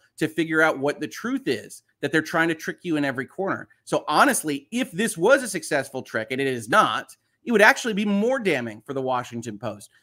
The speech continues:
because you cannot have that level of lack of trust with who you're otherwise paying to provide you with news services. And I can't speak for the Washington Post's circulation level or profitability, but if that kind of thing happens, this is bad enough.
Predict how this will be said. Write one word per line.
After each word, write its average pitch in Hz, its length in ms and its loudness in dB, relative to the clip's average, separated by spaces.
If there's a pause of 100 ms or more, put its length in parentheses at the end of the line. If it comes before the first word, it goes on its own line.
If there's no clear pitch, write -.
(120)
because 165 320 -2
you 196 80 -2
cannot 208 800 2
have 165 400 -2
that 160 280 2
level 160 380 2
of 131 180 -4
lack 143 300 -4
of 143 140 -8
trust 170 340 -4 (220)
with 156 100 -8
who 190 80 -2
you're 208 160 2
otherwise 170 460 2
paying 196 380 -6
to 170 120 -8
provide 143 420 -2
you 139 120 -4
with 135 160 -6
news 131 260 -4
services. 160 500 -8 (300)
And 127 100 -4
I 156 120 4
can't 185 260 -2
speak 247 220 -8
for 190 80 -4
the 160 80 2
Washington 151 320 2
Post's - 420 -4
circulation 151 720 -4
level 127 220 -4
or 135 140 -4
profitability, 143 800 -2 (240)
but 160 100 2
if 104 160 -2
that 190 380 6 (260)
kind 156 180 2
of 135 60 -2
thing 135 140 -2
happens, 113 420 -6
this - 200 2
is 196 100 -6
bad 127 240 4
enough. 156 300 0